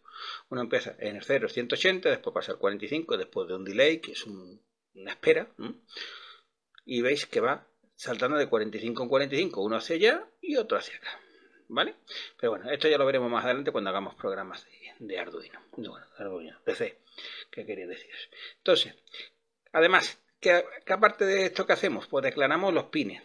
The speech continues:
Bueno, declaramos los pines, no, yo aquí he, he explicado para qué lo utilizo. Aquí es una definición. Una definición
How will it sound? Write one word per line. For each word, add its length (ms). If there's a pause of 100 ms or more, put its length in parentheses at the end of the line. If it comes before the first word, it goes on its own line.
Bueno, 240
declaramos 420
los 100
pines, 200
no, 160
yo 80
aquí 100
he, 320
he 40
explicado 600 (160)
para 180
qué 120
lo 100
utilizo. 440
Aquí 300
es 180
una 160
definición. 540
Una 140
definición 640